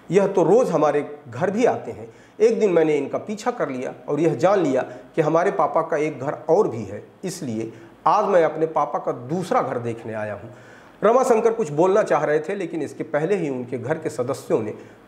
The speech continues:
उन्हें डांटते हुए चुप करा दिया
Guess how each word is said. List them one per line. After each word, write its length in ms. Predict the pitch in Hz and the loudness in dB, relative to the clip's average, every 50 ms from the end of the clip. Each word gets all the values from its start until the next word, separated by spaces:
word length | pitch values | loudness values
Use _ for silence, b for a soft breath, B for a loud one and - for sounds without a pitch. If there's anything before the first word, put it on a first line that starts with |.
| - | 0
उन्हें 340 | - 170 160 143 107 92 - - - - - - - - - - | 4 4 4 4 2 0 -6 -10 -16 -20 -20 -20 -20 -20 -16 -4
डांटते 360 | 135 131 156 165 165 160 - 139 | 0 2 2 2 0 0 0 0
हुए 220 | 131 123 120 113 | 0 0 -2 -4
चुप 280 | 113 - - 147 - - | -6 -2 -2 -2 -2 -2
करा 120 | - 107 - | -6 -6 -6
दिया 320 | - - - - - - | -8 -12 -18 -20 -20 -20